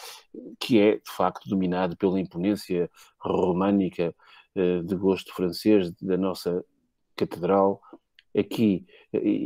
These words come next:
e que faz parte do centro histórico classificado pela unesco,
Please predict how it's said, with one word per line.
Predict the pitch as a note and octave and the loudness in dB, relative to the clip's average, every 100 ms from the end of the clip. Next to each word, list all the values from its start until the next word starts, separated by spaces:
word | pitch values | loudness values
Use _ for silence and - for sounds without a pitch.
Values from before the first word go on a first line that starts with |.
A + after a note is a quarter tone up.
| G#2+ | -6
e | |
que | - | 0
faz | G2+ - | 0 2
parte | - F#2+ - - | 2 2 2 -10
do | - | -2
centro | G2 - | 0 0
histórico | - F#2+ F2+ - | 0 2 2 -2
classificado | F2+ - F#2 F#2 E2 | -6 -4 -2 -2 -2
pela | - A#2+ | -2 0
unesco, | F#2 F#2 F2+ _ | 2 0 -2 _